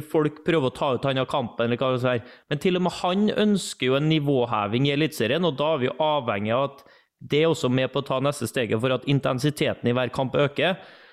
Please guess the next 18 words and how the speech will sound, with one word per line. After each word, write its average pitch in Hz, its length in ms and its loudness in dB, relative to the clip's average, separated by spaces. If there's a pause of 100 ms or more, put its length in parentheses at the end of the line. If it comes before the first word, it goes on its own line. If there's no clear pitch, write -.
(480)
som 170 160 0
igjen 147 480 2
sørger 127 320 0
for 127 140 2
at 123 240 -4
førsteangriperen 117 720 0
må 139 140 2
utvikle 107 260 0
seg, 120 300 2
og - 20 0
så 127 160 -2
videre, 117 240 2
og 107 80 0
så 123 80 2
videre, 104 220 2
og - 20 -2
så 110 80 -2
videre. 98 220 -2